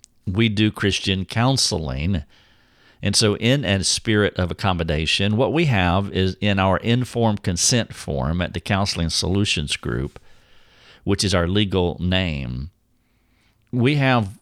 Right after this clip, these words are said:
generally how most Christian counselors explain their understanding and practice of confidentiality.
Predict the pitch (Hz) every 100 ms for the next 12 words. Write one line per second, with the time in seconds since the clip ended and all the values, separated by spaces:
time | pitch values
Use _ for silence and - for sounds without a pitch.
0 | - 117 131 139 120 104 101 101 98 101
1 | 107 - 92 - 90 - 90 90 95 90
2 | 87 76 - - - 107 107 95 92 87
3 | - 92 85 82 - 90 90 82 82 71
4 | 101 95 - 76 85 - 80 82 78 -
5 | 85 80 80 67 50 50